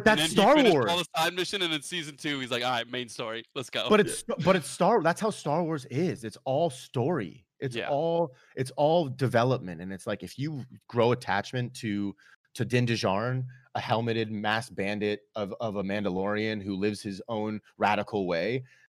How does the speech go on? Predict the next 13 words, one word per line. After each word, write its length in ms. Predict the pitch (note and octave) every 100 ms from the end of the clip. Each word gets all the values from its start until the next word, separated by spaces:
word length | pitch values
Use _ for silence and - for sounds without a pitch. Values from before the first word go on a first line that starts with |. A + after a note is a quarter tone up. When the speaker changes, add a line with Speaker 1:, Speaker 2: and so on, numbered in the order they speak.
| B2
Speaker 1:
Mm-hmm. 200 | A2+ -
Speaker 2:
who's 180 | B2+
supposed 300 | B2+ B2 C#3+
to 40 | D3
have 200 | C#3 A#2
no 160 | A#2+
emotion, 440 | A2 F#2+ G#2 D3 C#3+ _ _
grow 260 | A2+ A#2 C3+
this, 200 | B2+ B2+ - _
this 220 | A2+ - -
attachment 600 | B2+ - A2 - C3+ C3
to 160 | C3 A#2+
a, 160 | B2